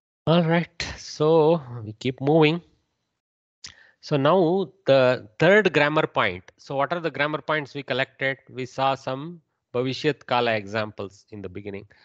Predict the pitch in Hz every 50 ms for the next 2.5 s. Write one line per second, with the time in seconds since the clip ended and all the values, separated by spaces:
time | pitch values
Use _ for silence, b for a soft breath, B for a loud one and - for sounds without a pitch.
0 | b b b b - 110 135 143 151 156 151 147 131 - - 139 143 156 165 160
1 | - - _ _ _ _ _ _ _ 139 127 120 120 120 120 120 117 120 120 120
2 | 117 117 - 151 156 180 208 220 208 190